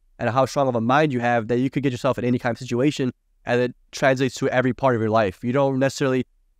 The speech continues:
are dependent on, on anything because you realize that, hey, whatever needs to be fixed,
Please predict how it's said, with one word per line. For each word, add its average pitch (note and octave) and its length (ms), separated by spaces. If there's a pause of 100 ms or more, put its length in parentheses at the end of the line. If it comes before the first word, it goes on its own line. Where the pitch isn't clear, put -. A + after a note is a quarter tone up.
(120)
are B2+ 100
dependent B2+ 460
on, A#2+ 180
on B2 140
anything C3+ 640 (400)
because A#2+ 260
you A#2+ 40
realize B2 220
that, A2+ 120
hey, B2+ 200
whatever B2+ 460 (560)
needs C3 140
to C3 40
be A#2+ 80
fixed, - 480